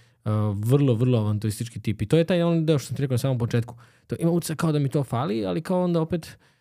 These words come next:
e, što kažeš ti, taj komfor, znaš, ja volim da odem u hotel. Volim kad u hotelu ima sauna,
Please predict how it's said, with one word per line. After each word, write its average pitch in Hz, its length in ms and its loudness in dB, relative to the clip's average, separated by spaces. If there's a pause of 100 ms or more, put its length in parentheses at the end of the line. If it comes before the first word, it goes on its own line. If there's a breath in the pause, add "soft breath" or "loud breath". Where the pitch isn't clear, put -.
(220 soft breath)
e, 131 240 0
što 120 180 -6
kažeš 139 240 -2
ti, 151 140 -2
taj 131 140 0
komfor, 113 520 0
znaš, - 260 -8
ja 98 80 -4
volim 98 380 -2 (300)
da - 100 -12
odem 95 260 -10
u 104 40 -10
hotel. 98 420 -12 (520 soft breath)
Volim 107 280 0
kad 104 120 -4
u 107 40 -4
hotelu 101 360 -6
ima 95 180 -8
sauna, 87 480 -10